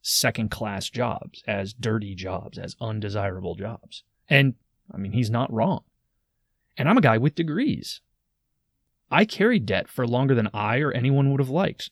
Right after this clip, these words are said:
to have those degrees. And Mike's proposing and requiring his potential awardees to think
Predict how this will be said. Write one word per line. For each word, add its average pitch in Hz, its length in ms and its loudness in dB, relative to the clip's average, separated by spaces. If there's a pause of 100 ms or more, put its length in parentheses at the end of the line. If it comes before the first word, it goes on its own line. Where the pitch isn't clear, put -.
(140)
to 151 100 0
have 214 280 0
those 98 180 2
degrees. - 540 -12 (340)
And 131 160 6
Mike's 185 240 4
proposing 120 480 2
and 104 100 0
requiring 110 600 2
his 104 140 -8
potential - 540 -4
awardees 120 500 2
to - 100 -10
think 98 240 -8